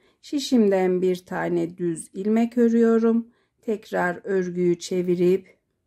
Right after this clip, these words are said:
ikinci sıradaki ilmeği şişime alıyorum.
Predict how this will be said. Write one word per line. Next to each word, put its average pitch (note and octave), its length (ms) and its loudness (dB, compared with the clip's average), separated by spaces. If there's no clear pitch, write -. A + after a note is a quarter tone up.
ikinci A3+ 460 2
sıradaki E3+ 920 -4
ilmeği F#3+ 440 2
şişime F3 440 -8
alıyorum. A3+ 720 0